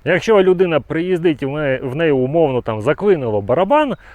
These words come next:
вона розуміє, що за заміну цього барабану та вартість цього барабану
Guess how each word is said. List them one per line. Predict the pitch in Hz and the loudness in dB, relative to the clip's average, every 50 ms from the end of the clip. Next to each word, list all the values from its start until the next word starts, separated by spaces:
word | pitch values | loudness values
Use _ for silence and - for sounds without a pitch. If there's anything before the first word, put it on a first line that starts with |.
| - | -4
вона | - 147 165 170 160 | -2 0 2 2 4
розуміє, | 151 151 147 131 143 190 185 180 165 151 139 | 4 4 2 2 0 -2 -2 0 2 2 2
що | - - 123 | 0 -2 -4
за | 110 120 143 | -2 0 0
заміну | 143 180 196 196 202 190 160 139 120 | 2 2 0 0 0 -2 -2 -4 -4
цього | - 139 113 98 107 | -4 -2 -2 -2 -2
барабану | 113 131 143 151 151 147 185 196 185 165 147 131 | 0 0 2 2 2 2 2 2 2 2 0 -2
та | - - 123 | -2 -2 0
вартість | 131 175 190 175 147 - 127 110 - | 2 2 2 2 0 -2 -6 -10 -8
цього | - - 92 101 | -8 -6 -6 -6
барабану | 104 107 127 156 190 202 294 311 311 262 196 143 113 | -6 -4 -4 -2 0 0 2 0 2 2 0 0 0